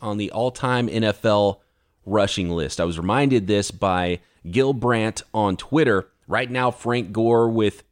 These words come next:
fifteen thousand two hundred and twenty-four rushing yards. Next up on the list is Barry Sanders at fifteen two sixty-nine. Then, uh, Walter Payton's up there, another fifteen, fourteen hundred yards or so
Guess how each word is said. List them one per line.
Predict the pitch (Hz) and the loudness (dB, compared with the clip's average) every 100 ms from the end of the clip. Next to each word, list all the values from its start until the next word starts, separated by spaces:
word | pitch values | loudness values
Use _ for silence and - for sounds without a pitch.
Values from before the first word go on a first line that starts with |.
| _ | _
fifteen | - 170 165 160 151 | -2 -2 -2 -2 0
thousand | 147 139 139 120 | 2 0 0 -2
two | - 139 | -2 0
hundred | 131 120 | 0 -2
and | 101 | -4
twenty-four | - 123 120 - 127 | -4 -2 -2 0 0
rushing | 107 110 - 113 | 2 0 -2 -4
yards. | 107 107 107 110 - _ _ _ | 0 2 2 0 -4 _ _ _
Next | 98 127 - - | -2 -2 -2 0
up | 120 120 - | 2 2 -2
on | 113 | 0
the | 101 | 2
list | 110 - | 0 -2
is | 92 | -4
Barry | 98 113 | 0 0
Sanders | 110 113 110 110 107 | 0 0 0 0 0
at | 98 - | -2 -2
fifteen | - - - 123 117 113 107 - _ _ _ | -2 -4 -2 -2 0 0 -2 -6 _ _ _
two | - 185 | -2 0
sixty-nine. | 160 - 160 - 123 139 139 139 135 - _ _ | 0 -2 -4 -4 -4 0 0 0 -2 -6 _ _
Then, | - 120 120 117 - - | -4 0 0 0 -6 -20
uh, | 107 156 | -18 -16
Walter | 165 151 180 - | -12 -4 -2 -2
Payton's | - 151 131 113 | -2 0 2 2
up | 120 - | 2 2
there, | 120 113 107 | 2 4 4
another | 107 113 110 101 | 4 2 2 0
fifteen, | 90 131 - - 123 113 104 95 _ _ | -2 -4 -4 -4 -2 -2 -6 -12 _ _
fourteen | - 165 - 135 | -4 -4 0 0
hundred | 123 117 110 | 2 0 0
yards | 110 120 107 | 2 2 0
or | 107 | -4
so | - 110 104 | -2 2 2